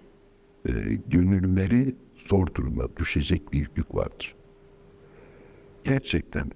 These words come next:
Hazreti Şibli'nin bir, e, sözü vardır. E, biliyorsunuz, e, Hazreti Şibli'ye Belh'den birileri gelir. Derler ki, "Ne yaparsın?" E, Belh de diyor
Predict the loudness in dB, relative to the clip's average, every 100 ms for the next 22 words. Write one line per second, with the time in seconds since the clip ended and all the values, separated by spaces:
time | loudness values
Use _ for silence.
0 | -2 -2 -2 -6 -4 -4 -4 -2 -2 -2
1 | -2 -4 -4 -4 -4 -2 -2 -2 -2 0
2 | 2 2 0 -10 -12 -20 -20 -20 -6 -4
3 | -2 -4 -6 -2 -2 -2 -2 -2 -2 -2
4 | -8 -14 -20 -20 -20 -20 -20 -8 -4 -4
5 | -4 -6 -4 -4 0 0 0 -2 -2 -4
6 | -4 0 2 0 2 0 0 0 0 2
7 | -4 -4 -2 -2 -2 -4 -10 -16 -20 -20
8 | -20 -20 -12 -4 0 2 0 0 -4 -4
9 | -20 _ -20 -20 -20 0 4 4 2 -2
10 | -4 -4 -6 -6 -12 -14 -10 -8 -10 -12
11 | -20 -10 2 2 2 -2 -2 -4